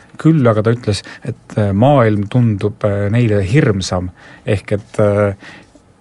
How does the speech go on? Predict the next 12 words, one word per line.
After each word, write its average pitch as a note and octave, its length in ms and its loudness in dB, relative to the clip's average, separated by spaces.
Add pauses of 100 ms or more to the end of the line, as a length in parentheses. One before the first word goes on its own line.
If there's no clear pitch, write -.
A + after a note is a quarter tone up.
(280)
nende A2 240 2
endi A2+ 500 2
selline G2+ 380 -2 (160)
ärevusfoon G#2+ 1080 0
või, G2+ 220 2 (160)
no, G#2 200 -2 (280)
paanika B2+ 520 2 (840)
lävi, B2 340 2
see G#2+ 300 2 (400)
sellega A2+ 320 2
seoses G#2+ 240 2
muutub. A#2 480 0